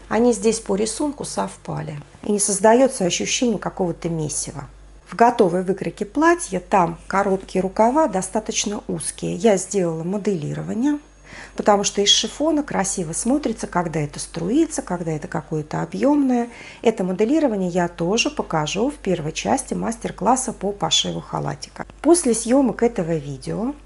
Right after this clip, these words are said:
с обзором дочка сказала, что ей тоже срочно нужен такой же халат. И я уверена, что если бы он получился плохо, она бы себе такой же не попросила. Но вообще должна сказать откровенно, что работа с шёлком и с шифоном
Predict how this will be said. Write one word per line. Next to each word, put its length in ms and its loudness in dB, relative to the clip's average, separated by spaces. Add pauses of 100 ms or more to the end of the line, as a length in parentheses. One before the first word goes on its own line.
с 160 -4
обзором 680 -2
дочка 280 2
сказала, 480 2
что 200 -4
ей 160 2
тоже 320 -2
срочно 680 0
нужен 380 -2
такой 320 -2
же 140 -4
халат. 420 -4 (720)
И 60 0
я 180 8
уверена, 460 2
что 200 -8
если 300 0
бы 200 0
он 120 -2
получился 720 -6
плохо, 560 2 (260)
она 360 -6
бы 100 -2
себе 260 0
такой 400 2
же 160 -2
не 240 -6
попросила. 760 -4 (520)
Но 100 2
вообще 320 2
должна 340 6
сказать 360 -2
откровенно, 680 4
что 280 0
работа 480 2
с 60 -4
шёлком 720 2
и 120 -6
с 100 -2
шифоном 760 0